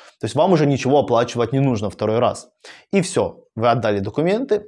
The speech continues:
и теперь вам остаётся только ждать. Э, в принципе, алгоритм достаточно простой, в среднем визу ждут, это частый вопрос, люди спрашивают, ну, где-то три недели с момента, как только вы вот, э, сформировали пакет документов.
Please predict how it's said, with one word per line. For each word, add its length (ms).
и 120
теперь 280
вам 200
остаётся 440
только 360
ждать. 340
Э, 60
в 1000
принципе, 760
алгоритм 500
достаточно 480
простой, 520
в 40
среднем 640
визу 340
ждут, 380
это 180
частый 340
вопрос, 320
люди 140
спрашивают, 580
ну, 120
где-то 380
три 180
недели 640
с 140
момента, 400
как 140
только 280
вы 160
вот, 300
э, 100
сформировали 580
пакет 320
документов. 520